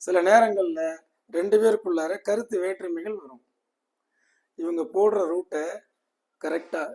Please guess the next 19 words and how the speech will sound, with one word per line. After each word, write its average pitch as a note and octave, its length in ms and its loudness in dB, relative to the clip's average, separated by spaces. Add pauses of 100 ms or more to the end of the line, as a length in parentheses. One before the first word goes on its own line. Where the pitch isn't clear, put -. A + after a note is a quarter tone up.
(180)
ஏற்கனவே F#3 400 0 (100)
திருமணம் F3+ 440 -4
ஆகியிருந்தாலோ, D#3+ 640 -8 (1400)
தாய் G3+ 300 2
தகப்பன் F3 440 -2
உறவு, D#3+ 300 -4 (600)
அண்ணன் F#3+ 340 -4
தங்கை F3 260 -4 (100)
உறவு, D#3 340 -6 (640)
அண்ணன் F#3+ 360 -4
தம்பி, D#3+ 300 -2 (160)
கணவன் F#3+ 400 -4
மனைவி E3+ 260 -6 (100)
உறவு E3 200 -8 (120)
எதுவாக D#3+ 380 -10
இருந்தாலோ, C#3+ 440 -8 (720)
துலாம் G3+ 340 2
ராசிக்கார E3+ 480 -4 (160)
பெண்கள் D3 420 -10